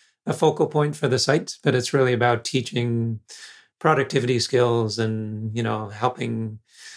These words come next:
through the community, helping people gain guidance. And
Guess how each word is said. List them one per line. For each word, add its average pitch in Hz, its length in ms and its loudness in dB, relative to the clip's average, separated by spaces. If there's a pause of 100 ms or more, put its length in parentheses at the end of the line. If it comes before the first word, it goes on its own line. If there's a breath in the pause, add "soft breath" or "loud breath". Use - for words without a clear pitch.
(220 loud breath)
through 160 160 4
the 139 100 4
community, 127 540 2
helping 117 320 -2
people 110 640 2 (480)
gain 127 300 2
guidance. 120 760 0
And 117 540 2